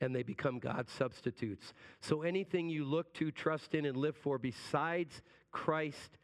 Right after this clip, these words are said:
and his gospel is an idol of the heart. So where does this all lead? Number five, Paul says we are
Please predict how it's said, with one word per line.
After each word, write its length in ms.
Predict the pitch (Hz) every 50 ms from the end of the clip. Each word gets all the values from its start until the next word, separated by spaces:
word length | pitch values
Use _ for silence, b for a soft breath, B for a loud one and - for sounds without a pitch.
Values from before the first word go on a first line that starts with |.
| b b b b b
and 160 | 127 127 123
his 200 | 123 131 117 -
gospel 640 | - 139 131 127 123 117 - - - 117 95 90 87 - _ _ _ _ _ _ b b b b b b b b b
is 180 | b 117 110 -
an 100 | 117 117
idol 380 | 113 117 117 117 113 175 - - - _ _ -
of 140 | 104 101 98
the 80 | 101 95
heart. 360 | - 104 95 92 95 - - - - - _ _ _ _ _ _ _ _ - - B B B B B B B B B B B B B
So 140 | - - 147
where 200 | 147 165 180 190
does 160 | 185 170 131
this 180 | 165 151 -
all 240 | - 160 156 151 143
lead? 380 | 139 156 165 147 117 104 92 - - - - _ _ _ _ _ _ _ _ -
Number 220 | 110 110 110 117
five, 460 | - - - 143 139 135 117 95 87 - - _ B B B B B B B B B B B
Paul 240 | - 151 160 170
says 400 | 170 - - 165 151 151 139 -
we 380 | 123 123 135 131 127 127 120 - _ -
are 340 | 123 123 123 120 117 110